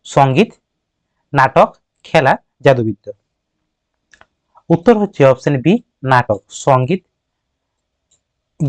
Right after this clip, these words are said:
গিরিশ কার্নাড নাটকের সঙ্গে যুক্ত। Then পরের প্রশ্নে আসি,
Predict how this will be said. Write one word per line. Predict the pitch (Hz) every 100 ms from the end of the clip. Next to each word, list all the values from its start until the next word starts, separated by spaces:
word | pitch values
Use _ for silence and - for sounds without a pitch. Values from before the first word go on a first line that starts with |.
| 131
গিরিশ | 208 220
কার্নাড | 156 123 104 107 _ _
নাটকের | 143 147 185 175
সঙ্গে | 165 117
যুক্ত। | 101 - _ _ _ _ _ _
Then | 139 185
পরের | 175 123
প্রশ্নে | 117 120 - 123
আসি, | 117 220